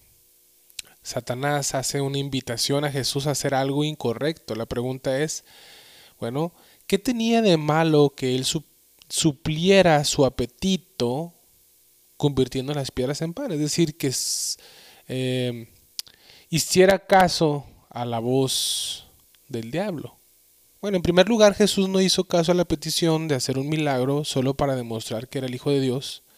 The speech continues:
Y en segundo lugar, Jesús no cedió a las tentaciones y sugerencias de Lucifer.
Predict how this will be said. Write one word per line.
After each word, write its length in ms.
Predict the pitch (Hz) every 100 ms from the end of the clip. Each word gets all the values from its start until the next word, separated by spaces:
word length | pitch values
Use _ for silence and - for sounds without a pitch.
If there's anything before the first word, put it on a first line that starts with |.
| _ _ - - - - - - -
Y 100 | 160
en 100 | 156
segundo 260 | - 165 190
lugar, 440 | 202 180 180 175
Jesús 420 | - 165 - 160
no 160 | 165 170
cedió 300 | - 165 160
a 20 |
las 120 | 156
tentaciones 680 | - 175 170 165 175 160 151
y 80 | 165
sugerencias 560 | - - 165 156 160 165
de 80 |
Lucifer. 640 | 170 160 170 - 160 160